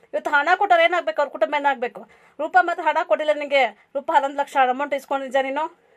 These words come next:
ವೀಣಾ ಹತ್ರ ಇಪ್ಪತ್ತು ಲಕ್ಷ ಅಮೌಂಟ್ ಇಸ್ಕೊಂಡು ನಿಜ? ಚಂದ್ರು ಯಾದಗಿರಿ ಅವನ ಹತ್ರ ಒಂದು ಲಕ್ಷ ಐವತ್ಮೂರು ಸಾವಿರ ಇಸ್ಕೊಂಡು ನಿಜ? ಬಸವೇಶ್ವರ ನಗರದಲ್ಲಿ ಒಂದು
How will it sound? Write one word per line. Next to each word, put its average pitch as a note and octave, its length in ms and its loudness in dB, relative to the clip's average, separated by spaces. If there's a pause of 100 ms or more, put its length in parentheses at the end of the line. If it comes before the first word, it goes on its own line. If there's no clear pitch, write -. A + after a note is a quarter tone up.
ವೀಣಾ C#4 180 -2
ಹತ್ರ C#4 140 -2
ಇಪ್ಪತ್ತು C#4 240 -4
ಲಕ್ಷ C#4 180 -6
ಅಮೌಂಟ್ C#4+ 260 -2
ಇಸ್ಕೊಂಡು C#4+ 260 -6
ನಿಜ? C4 120 -4 (800)
ಚಂದ್ರು D#4 300 0
ಯಾದಗಿರಿ C#4+ 400 4
ಅವನ C4 200 2
ಹತ್ರ C#4+ 160 -6 (540)
ಒಂದು C4 160 -4
ಲಕ್ಷ C#4+ 280 0
ಐವತ್ಮೂರು C#4+ 360 0
ಸಾವಿರ C4 180 -2
ಇಸ್ಕೊಂಡು C#4 360 -4
ನಿಜ? C4 140 -6 (920)
ಬಸವೇಶ್ವರ D#4 420 -2
ನಗರದಲ್ಲಿ C4 500 0 (420)
ಒಂದು A#3+ 540 -4